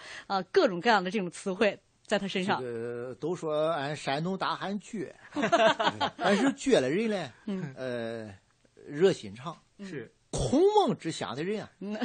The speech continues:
Speaker 2: 啊，讲道理。
Speaker 1: <laughs> 哎呀。
Speaker 2: 刚才这个放广告的时候，
Speaker 1: 嗯。
Speaker 2: 放这个片花的时候，小婷还说，
Speaker 1: 嗯。
Speaker 2: 说这个崔维在家里也是疼老婆的男人。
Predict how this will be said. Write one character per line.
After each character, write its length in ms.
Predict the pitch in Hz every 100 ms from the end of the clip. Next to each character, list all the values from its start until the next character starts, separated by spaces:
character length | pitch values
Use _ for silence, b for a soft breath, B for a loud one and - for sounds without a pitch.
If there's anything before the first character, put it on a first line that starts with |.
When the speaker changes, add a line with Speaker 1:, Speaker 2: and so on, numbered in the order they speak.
| -
Speaker 2:
啊， 200 | 160 147
讲 260 | - 165 233
道 220 | - 80
理。 140 | 80 98
Speaker 1:
<laughs> 120 | -
哎 120 | 180 190
呀。 100 | 190
Speaker 2:
刚 140 | 254
才 120 | 247
这 200 | 262 254
个 240 | 156 131 113
放 160 | 190
广 120 | 131 104
告 160 | 143
的 80 | 110
时 140 | -
候， 60 | 85
Speaker 1:
嗯。 160 | 170 165
Speaker 2:
放 200 | 160 127
这 160 | 214 202
个 160 | 180 175
片 180 | 160 156
花 120 | 160
的 80 | 117
时 120 | 92
候， 200 | - 87 _ _ _
小 160 | 95
婷 140 | 87 101
还 120 | 117
说， 300 | - 139 139 -
Speaker 1:
嗯。 160 | 165 165 _
Speaker 2:
说 180 | - 143
这 160 | 117 98
个 360 | 90 69 64 64 _ _ _ _ _
崔 240 | - 170
维 320 | 143 90 92 - _ _ _ _ _ _
在 180 | - 147
家 260 | 254 254
里 120 | 185
也 80 | 107
是 80 | 110
疼 240 | - 131
老 140 | 143 -
婆 180 | - 104
的 60 |
男 180 | 90
人。 80 | 85